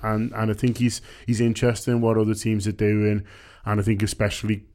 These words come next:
Guardiola, and I think Klopp and Guardiola are, are watching each other a lot, are learning each other from a lot. I've obviously got a lot of respect for each other, and I think he's obviously got his eye on how do we turn sort of ninety-seven into hundred and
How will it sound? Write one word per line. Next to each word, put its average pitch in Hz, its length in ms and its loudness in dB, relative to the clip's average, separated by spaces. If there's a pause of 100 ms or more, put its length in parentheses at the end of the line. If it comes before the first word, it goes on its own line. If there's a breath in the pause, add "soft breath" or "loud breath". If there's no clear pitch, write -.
(120)
Guardiola, 101 640 0
and 104 140 -2
I 98 40 -2
think 98 260 -4
Klopp 104 220 -2
and 104 80 -4
Guardiola 98 580 0
are, 98 200 0
are 104 80 -4
watching 107 360 -2
each - 80 -4
other 101 160 0
a 98 40 0
lot, 98 200 -2
are 98 80 -4
learning 107 300 0
each 104 120 -6
other 101 120 -4
from 101 200 -2
a 101 60 0
lot. 98 200 0
I've 98 100 -4
obviously 104 260 -4
got 104 100 2
a - 20 2
lot 98 120 2
of 95 80 0
respect 95 360 -4
for 107 140 0
each 101 180 -2
other, 101 280 4 (640 loud breath)
and 98 140 -2
I 101 40 -2
think 120 240 0
he's 113 480 0 (840 loud breath)
obviously 113 300 -4
got 110 160 2
his 110 120 2
eye 101 200 0
on 107 160 0
how 104 160 -2
do 101 100 -4
we 101 100 -2
turn 98 380 -2
sort 98 300 -2
of 104 80 0
ninety-seven 98 720 -2
into 104 400 -2
hundred 98 300 0
and 95 340 -2